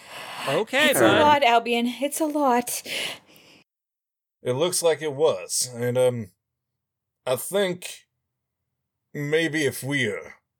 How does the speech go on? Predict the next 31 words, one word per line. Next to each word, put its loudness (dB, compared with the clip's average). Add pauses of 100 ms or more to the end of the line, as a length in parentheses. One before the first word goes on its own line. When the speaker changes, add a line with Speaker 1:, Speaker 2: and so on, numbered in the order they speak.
(600)
Speaker 3:
narrow 2
our 2
focus, -4
what -2
was -4
a, -2 (1000)
is -4
there 4
anything 0
you -4
remember 0
that -4
you -4
think -2
I 2
should -6
look -2
at 2
in 2
particular? -8 (1300)
You -6
just -2
calm 2
down 0
and -6
get -8
yourself, -2
get -14
your -14
head -4
clear. -18